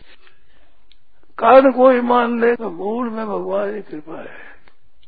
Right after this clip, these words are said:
मनुष्य शरीर मिलने में भगवान की कृपा, मनुष्य शरीर मिलने पर भी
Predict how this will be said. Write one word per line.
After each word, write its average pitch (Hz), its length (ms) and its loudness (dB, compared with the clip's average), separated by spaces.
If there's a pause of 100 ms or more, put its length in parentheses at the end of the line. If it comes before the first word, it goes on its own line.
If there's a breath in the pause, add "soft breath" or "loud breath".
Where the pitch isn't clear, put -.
(800 soft breath)
मनुष्य 214 420 4
शरीर 208 320 0
मिलने 202 300 -2
में 226 120 -2
भगवान 208 420 0
की 196 120 -2
कृपा, 202 380 -6 (1000 soft breath)
मनुष्य 220 400 0
शरीर 202 300 4
मिलने 202 360 0
पर 247 240 -4
भी 220 220 4